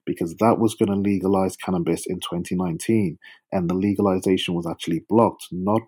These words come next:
by the kind of conservative or religious right, but in fact by the progressive left, who said that at the moment the laws have been written in such a way that there isn't enough reparative justice for the people who've had their lives devastated by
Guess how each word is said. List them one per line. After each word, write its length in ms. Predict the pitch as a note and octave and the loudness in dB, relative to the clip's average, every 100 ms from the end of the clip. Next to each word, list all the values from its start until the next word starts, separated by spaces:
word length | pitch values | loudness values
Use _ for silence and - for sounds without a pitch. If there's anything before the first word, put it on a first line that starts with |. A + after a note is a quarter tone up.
| - | -2
by 320 | F2+ F2 D#2 - _ - | 0 0 -4 -10 _ -18
the 80 | - | -8
kind 140 | E3+ | -6
of 80 | - | -6
conservative 680 | - D#3 G3 F3+ E3 - E3 | -8 -6 -2 -2 -4 -8 -6
or 80 | |
religious 440 | D#3+ D3 D3+ D3+ - | -6 -6 -8 -6 2
right, 320 | A#2+ G#2 G2 - - - - - | 4 4 0 -8 -18 -20 -10 0
but 140 | G#2+ | 2
in 100 | F2 | 2
fact 420 | - F2+ F2 - - _ - | -2 -2 -2 -8 -20 _ -4
by 140 | F2+ | -2
the 80 | E2 | -2
progressive 480 | - - - - D2+ | -4 -2 -2 -2 0
left, 380 | F2+ F#2+ - - | 2 0 -2 -6
who 100 | F2 | -4
said 320 | - E2+ D#2+ - _ F#2 | -2 -4 -4 -10 _ -2
that 80 | |
at 120 | E2+ - | 0 0
the 60 | |
moment 520 | D#2+ G#2+ B2 G#2 D#2+ E2+ - - | 2 4 6 6 2 -4 -16 -4
the 80 | F2+ | 2
laws 300 | F#2 F#2 - | 4 4 2
have 80 | - | -2
been 180 | - | 2
written 280 | F#2+ - F#3+ | 2 2 2
in 80 | E3 | -2
such 240 | - E3 | -2 -2
a 60 | F3 | -2
way 200 | E3+ E3+ | 0 0
that 160 | E3 D#3+ | -2 -4
there 160 | E3 - | -6 -4
isn't 360 | G#3 G3+ F#3+ F3+ | -4 -2 -2 -4
enough 360 | F#3+ F2+ F2 - | -6 -4 -4 -6
reparative 580 | D#2 - F2 D#2 E2 - | -8 -4 -2 -2 -4 -2
justice 440 | E2 - D2 - - - - | -4 -4 -6 -6 -12 -20 -6
for 240 | - F#2 | 2 2
the 80 | F2 | 2
people 400 | - E2+ - D#2+ | -2 -4 0 -2
who've 160 | F2+ D#2 | -2 -4
had 100 | - - | -6 -4
their 100 | D#3+ | -2
lives 320 | D2 - - | -2 -2 -4
devastated 720 | - D#2+ - - C#2+ - D#2 - - _ - | -6 -6 -6 -6 -6 -6 -10 -12 -20 _ -2
by 440 | G2 E2+ D#2+ D2 | 2 2 2 -2